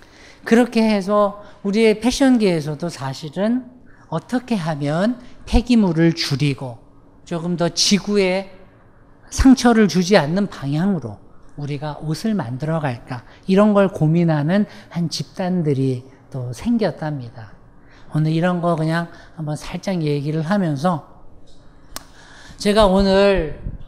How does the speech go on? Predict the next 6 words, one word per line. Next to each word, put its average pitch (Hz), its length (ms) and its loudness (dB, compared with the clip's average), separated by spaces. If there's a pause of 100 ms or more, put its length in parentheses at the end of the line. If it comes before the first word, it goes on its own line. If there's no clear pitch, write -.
(440)
어, 151 720 -2
굉장히 190 680 6 (120)
기대했던 190 600 4
것과 165 600 0
좀 175 140 0
많은 165 600 4